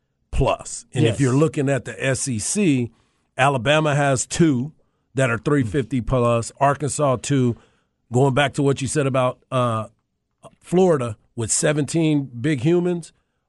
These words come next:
Speaker 1: but seven of 'em are three fifty plus.
Speaker 2: That's crazy.
Speaker 1: Texas has four of those players.
Speaker 2: That's
Speaker 1: Texas
Speaker 2: crazy.
Speaker 1: has four players that are three fifty plus. So that'll put you in a different range, and that's why we heard from Sark every single time he got a chance to speak.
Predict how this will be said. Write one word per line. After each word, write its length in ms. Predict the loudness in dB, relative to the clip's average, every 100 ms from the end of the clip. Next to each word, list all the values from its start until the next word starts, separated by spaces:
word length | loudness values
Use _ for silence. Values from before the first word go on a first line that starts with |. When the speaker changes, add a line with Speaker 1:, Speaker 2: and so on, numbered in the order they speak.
| _
Speaker 1:
but 180 | -4 -2
seven 600 | -2 2 2 2 0 -4
of 220 | -4 -2 0
'em 140 | 0
are 120 | -2
three 300 | -2 0 0
fifty 460 | 0 -4 -4 -4 -14
plus. 760 | -12 -6 0 0 -2 -10 -12
Speaker 2:
That's 180 | -8 -10
crazy. 440 | -10 -12 -12 -16 _ _ _
Speaker 1:
Texas 400 | 0 0 -2 -2
has 240 | 0 -2
four 260 | -2 -2 -2
of 100 | -6
those 240 | -10 -12 -16
players. 400 | -18 -18 -20 _
Speaker 2:
That's 200 | -6 -4
Speaker 1:
Texas 340 | -4 -4 -2
Speaker 2:
crazy. 60 | -2
Speaker 1:
has 140 | -4
four 300 | -4 0 0
players 380 | 0 -8 -8 -10
that 140 | -10 -12
are 80 |
three 340 | -12 -6 -4 -4
fifty 520 | -4 -10 -8 -12 -14 _ _ _
plus. 480 | -6 -6 -6 -12 -20 _ _ _ _
So 280 | -2 0 2
that'll 240 | 0 2
put 220 | 2 2
you 80 | 0
in 80 | 0
a 60 |
different 360 | 2 0 0 2
range, 360 | 2 2 0 -2
and 140 | 0
that's 220 | 0 0
why 340 | 2 2 2 -2
we 160 | -2 2
heard 320 | 4 2 0
from 200 | -6 -4
Sark 420 | 0 2 0 -2
every 260 | -8 -2 -2
single 300 | 0 0 0
time 360 | 0 0 2 0
he 60 |
got 160 | 0 0
a 60 | 0
chance 300 | -2 -4 -6
to 80 |
speak. 380 | -10 -2 -2 -2